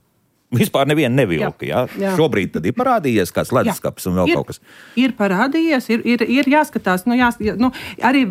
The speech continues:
Speaker 2: jā, piemēram, tie paši internetu veikali, kas, kas, kas tā kā piedāvā, viņi piedāvā izvēlēties pēc šī te marķējuma. Es pat esmu redzējis A klases leduskapi, kas, kas ir, ā, bet, protams, ka tur, nu, ir jāsaprot, ir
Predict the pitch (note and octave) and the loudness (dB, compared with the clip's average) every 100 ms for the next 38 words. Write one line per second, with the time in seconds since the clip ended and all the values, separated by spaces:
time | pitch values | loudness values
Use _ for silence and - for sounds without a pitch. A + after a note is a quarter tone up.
0 | - - G#3 G3 A#3 A#3 F#3+ F#3 G#3 A#3+ | -4 -2 0 2 0 0 0 0 0 0
1 | G#3 C#4+ D4 F3 D#3+ F#3 G#3 D4+ F3+ D3 | 2 2 2 0 0 2 2 2 0 -2
2 | D3+ D#3 - E3 F3 - E3 E3 F#3+ - | -2 -6 -4 -4 -4 -6 -6 -6 -6 0
3 | B3+ G3+ D#3+ E3 F3+ F3 A#3 A3 F3+ D#3+ | 0 2 2 2 2 2 2 2 2 2
4 | D#3+ D#3 G#3+ G3 E3+ D#3 E3 D#3 G3 F#3 | 2 0 0 0 0 0 -2 -4 0 0
5 | - F3+ F3 F#3 F#3+ - D3+ C3 C#3+ D3 | 0 -4 0 0 0 -2 -4 -4 -6 -8
6 | - - G3 - - G#3 A3 A3 G#3+ G#3 | -10 -4 -2 -2 -2 0 2 0 0 0
7 | G#3 F#3 D#3 D#3 F3 F#3+ F#3+ E3 G3+ - | 0 0 0 0 0 0 0 -2 -2 -4
8 | - F#3 B3 - - D4+ - F#3 E3+ - | -4 -4 -4 -8 -6 -6 -4 -8 -8 -8
9 | - E3+ G#3+ C4+ E4 - - - F#3 F#3+ | -8 -4 -2 0 0 -2 -14 -4 0 0
10 | - B3 D#4+ A#3 F3 F#3 G#3 A#3+ - - | 2 4 4 2 -2 -2 0 0 0 -4
11 | G#3+ A3 G#3+ A3 - D3 | -2 2 2 2 -2 -2